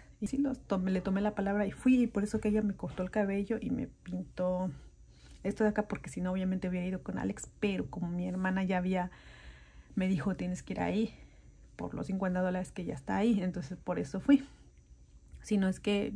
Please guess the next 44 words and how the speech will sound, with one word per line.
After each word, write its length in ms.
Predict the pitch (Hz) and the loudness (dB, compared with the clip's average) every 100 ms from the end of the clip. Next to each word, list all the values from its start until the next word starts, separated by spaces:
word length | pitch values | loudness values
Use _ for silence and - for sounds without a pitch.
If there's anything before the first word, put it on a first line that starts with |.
| 190 | -2
yo 120 | 196 | 0
iba 180 | 196 185 | 2 2
obviamente 420 | 190 185 185 214 | 2 2 2 -2
con 160 | 185 | -2
Alex, 220 | 185 202 - | 0 0 0
porque 240 | - - | -4 0
Alex 240 | 208 208 | 2 2
es, 120 | 208 190 | 0 4
Alex 400 | 208 214 269 - - - - - - - | 6 6 4 -2 -16 -20 -20 -20 -20 -4
es 160 | 220 214 | 0 2
el 80 | 208 | 2
que 140 | 196 | -2
siempre 500 | - 190 196 202 202 | -2 -2 -2 -2 -2
me 140 | 180 180 | -2 -4
ha 20 | |
hecho 160 | 180 | -4
el 80 | 190 | -6
cabello. 440 | 180 180 185 190 - - - | -2 0 0 0 -4 -14 -20
Sí, 320 | - - - 202 | -16 -8 -6 -6
siempre, 460 | - 196 190 - | -4 -2 -2 -4
siempre, 260 | - 185 175 | -6 -6 -4
siempre 280 | - 196 185 | -6 -4 -2
él 80 | 190 | 0
me 100 | 185 | -2
hacía 260 | 190 196 | -2 -2
el 100 | 180 | -2
cabello. 440 | 185 180 190 196 208 - - - - - - - - - - - - - - | -2 -2 -2 -2 -6 -8 -20 -18 -20 -18 -18 -18 -20 -20 -20 -20 -20 -20 0
Bueno, 180 | 208 202 | 2 4
desde 240 | 196 185 | 2 -2
que 80 | - | -4
empecé 280 | - 202 190 | -4 -4 -4
con 140 | - | -2
los 140 | 190 185 | -2 0
tintes 360 | 220 240 220 | 0 2 0
aquí 280 | 208 - 269 | -2 2 6
y 40 | 269 | 6
todo 200 | 202 208 | 4 -2
eso, 280 | 208 262 | -2 0
este, 280 | 247 208 - | 0 -2 -8
pues 240 | - 190 185 | -8 -6 -2
él 100 | 180 | -2
me 80 | |
hacía 240 | 190 - 190 | -2 -6 -8
todo. 240 | - - | -8 -10